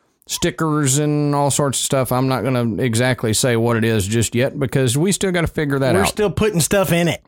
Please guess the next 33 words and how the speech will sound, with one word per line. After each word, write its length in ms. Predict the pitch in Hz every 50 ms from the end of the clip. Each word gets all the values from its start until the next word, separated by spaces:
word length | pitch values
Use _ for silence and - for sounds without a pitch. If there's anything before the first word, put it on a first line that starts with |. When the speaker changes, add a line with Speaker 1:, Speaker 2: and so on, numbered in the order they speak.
| -
Speaker 1:
Yeah. 240 | - 123 107 95 - - - _ _ _ -
So 540 | - - 160 156 151 143 139 131 - 131 _ _ _ _ _ -
whenever 580 | 127 120 139 170 180 175 180 190 202 202 202
we 180 | 196 190 190 185
get 380 | 165 165 165 156 151 - - _ _ _ _ _ _ _ _ _ _ _ _ -
to 120 | - 127
a 60 | 110
hundred 260 | 98 139 156 170 170 147
thousand 340 | 180 165 170 175 170 180 165
downloads, 440 | 156 135 120 113 110 104 98 92 98
we 160 | 104 113 135
will 180 | 147 156 151
let 220 | 151 151 147 - -
you 80 | 156 156
guys 300 | 151 156 151 151 156 131
know. 180 | 135 104 76 71
We'll 180 | 95 104 107
make 320 | 101 101 107 120 123 113 -
a 60 | 120
big 200 | 110 123 127 123
announcement 540 | 123 123 127 127 127 120 - - 131 117 82
on 200 | 113 120 120 113
all 300 | 107 117 123 127 127 123
of 220 | 120 117 117 110 110
our 400 | 113 113 113 110 110 110 104 - - _ _ _ _ _ _ _
Twitter, 440 | - - 185 175 160 170 160 156 147
Facebooks, 840 | - - 151 151 139 - - - 147 143 - - - - - - - - - - - _ _
um, 420 | 113 113 117 113 110 110 104 110 107
social 360 | - - 147 147 135 - 143
medias, 600 | 135 151 156 151 156 156 156 147 131 - - - - - -
Instagrams, 1000 | - 117 139 143 139 - - 147 127 139 139 143 139 139 139 139 131 117 - - - - _ _ _ _ _ _ _ _ -
all 220 | 131 135 139 139
the 580 | 123 123 120 120 120 117 117 117 117 113 151